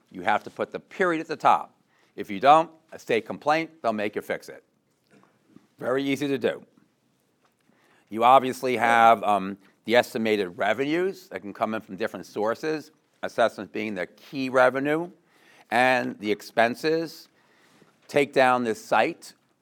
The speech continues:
It's seven eighteen point five oh four,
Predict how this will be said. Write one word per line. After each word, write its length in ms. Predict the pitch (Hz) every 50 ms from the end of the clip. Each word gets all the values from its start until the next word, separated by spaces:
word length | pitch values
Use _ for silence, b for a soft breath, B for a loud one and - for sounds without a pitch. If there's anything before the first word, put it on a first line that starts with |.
| _
It's 160 | - 95 - -
seven 320 | - - 123 117 123 120
eighteen 680 | 113 110 104 113 - - 127 131 147 170 190 196 240 - _ _ _ _ _ _ _ _ _ _ _ _ _ _ _ _ _ _ _
point 320 | - - 123 120 120 110 -
five 320 | - 123 117 117 117 113
oh 120 | 110 104
four, 600 | 98 - - 127 131 135 143 156 170 180 190 233